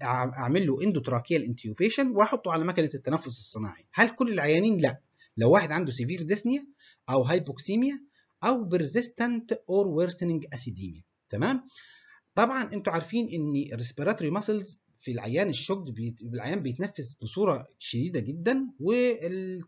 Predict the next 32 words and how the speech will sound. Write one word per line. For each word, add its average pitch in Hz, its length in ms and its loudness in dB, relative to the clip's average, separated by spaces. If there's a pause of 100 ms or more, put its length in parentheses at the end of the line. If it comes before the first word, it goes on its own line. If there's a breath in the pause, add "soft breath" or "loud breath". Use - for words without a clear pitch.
بتحاول 151 840 -2
ان 131 260 -4
ال-، 123 140 -4 (240)
الريسبيراتوري 143 580 -4
ماسل 185 200 -4
تو - 160 -10
كونسيوم 151 460 -6
لارج 180 300 -2
اماونت 170 380 -4
اوف 120 120 -16
اوكسجين 180 340 -6
اللي 156 140 -2
هو 196 80 2
اصلا 196 460 -4
انا 196 80 -4
عندي 202 280 -4
قليل، 208 440 -2 (360 loud breath)
فانا 214 200 4
بحاول 233 420 4
اريح 170 380 2
العيان 143 420 0
واريح 165 300 0
الريسبيراتوري 135 580 -2
ماسلز 175 340 -2
بحيث 175 260 -8
ان 143 100 -2
العيان 127 400 -2
ما 135 60 -2
يحصلهوش 139 480 -4
ريسبيراتوري 127 560 -2
ماسل 143 320 2 (240 soft breath)
فاتيج، 131 360 4